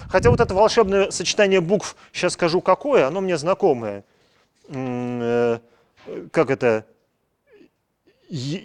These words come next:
Е Б Д нуля. Вот это я помню хорошо, этот Е Б Д, потому что, м, мы же ставили,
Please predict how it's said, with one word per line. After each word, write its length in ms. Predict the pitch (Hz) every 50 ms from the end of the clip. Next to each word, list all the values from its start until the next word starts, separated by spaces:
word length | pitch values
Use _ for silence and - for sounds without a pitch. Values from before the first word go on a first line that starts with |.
| 180 117 139 190 143 165 170 160 - _ -
Е 220 | 180 127 117 185 160
Б 120 | 143 170
Д 180 | 147 170 202 185
нуля. 440 | 170 170 170 175 151 120 104 101 101 104 139 _ _ - - _ _ _ _ _ 202 - - -
Вот 260 | 165 127 143 147 - 165
это 140 | 147 -
я 100 | 175 185
помню 280 | 175 - 208 175 160 156
хорошо, 400 | - 170 160 170 170 - 190 147
этот 180 | 110 - 107 107
Е 160 | 104 104 117
Б 140 | 107 131 135
Д, 160 | 120 123 113
потому 340 | - 127 - 139 139 156 147
что, 220 | - - 156 131 - - - - - _ -
м, 360 | 147 135 131 135 135 131 127 - - - - - _ _
мы 140 | 147 170 190
же 100 | 165 175
ставили, 540 | 175 - - 226 196 156 147 135 120 107